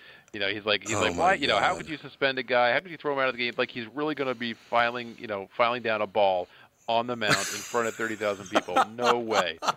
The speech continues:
Speaker 1: He's like, "He need, he's obvious. He needed a, he needed the Emery board on the bench to, to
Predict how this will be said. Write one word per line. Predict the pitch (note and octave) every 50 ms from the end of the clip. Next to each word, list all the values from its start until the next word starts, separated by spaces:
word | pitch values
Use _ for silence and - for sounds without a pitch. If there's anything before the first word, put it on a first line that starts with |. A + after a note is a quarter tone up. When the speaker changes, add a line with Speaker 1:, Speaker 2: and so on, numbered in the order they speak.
| - - - - - - -
Speaker 1:
He's | C3+ C3+ C3+ C3
like, | B2+ A#2+ - -
"He | D3
need, | C#3+ D3 D#3 D#3+
he's | D3+ D3+ C#3+ D3 C#3+ -
obvious. | D3 D3+ E3+ F3 D3+ B2+ A2 G2 -
He | C#3+ C#3
needed | C3 C#3+ E3 F3+ F3+ D#3+ C#3+ -
a, | C3+ C3+ B2+ - -
he | C#3 D3
needed | D#3+ G3 G#3 G#3 F3+
the | E3 D#3
Emery | E3+ F3+ F3 F3 C#3+
board | A2 G#2+ G#2 G#2+ G#2+ A#2+ - - -
on | - B2+ B2+
the | C3 B2+
bench | - E3 E3 C#3 B2+ C3 - - -
to, | - D3 C#3+ C#3+ C#3+ C#3 G#2 - - - - -
to | - D3+ D3 D3 D3